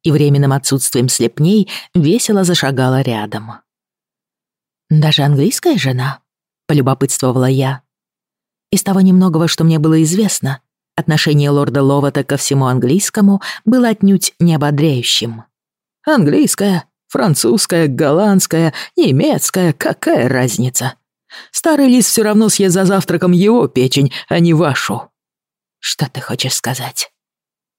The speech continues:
Я уставилась на сурового маленького шотландца. В блузе, под грудой спадающих с него пледов,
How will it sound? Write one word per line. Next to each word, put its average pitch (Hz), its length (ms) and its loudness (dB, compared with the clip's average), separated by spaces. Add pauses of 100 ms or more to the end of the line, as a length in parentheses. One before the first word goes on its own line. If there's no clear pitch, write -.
(160)
Я 151 180 2
уставилась 135 500 -2
на 135 80 0
сурового 131 460 0
маленького 127 440 0
шотландца. 127 720 -4 (380)
В 135 100 -2
блузе, 156 440 2 (240)
под 143 140 -2
грудой 139 280 2
спадающих 135 600 0
с - 100 -6
него 131 220 0
пледов, 151 460 -2